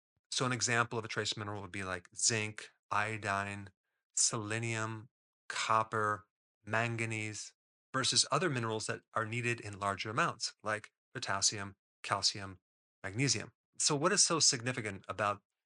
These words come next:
these trace minerals? Wh-, why do we need them in such tiny amounts,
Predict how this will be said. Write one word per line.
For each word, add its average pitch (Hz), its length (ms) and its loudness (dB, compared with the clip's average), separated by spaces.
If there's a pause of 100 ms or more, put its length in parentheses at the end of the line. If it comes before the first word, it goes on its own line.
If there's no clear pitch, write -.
(200)
these 113 120 -2
trace - 300 -4
minerals? 92 220 -6
Wh-, 107 260 -6
why 131 160 2
do 170 100 -4
we 139 140 -2
need 110 280 -4
them 135 280 -4 (420)
in 107 120 -8
such - 280 -4
tiny 117 320 -6
amounts, 113 600 -2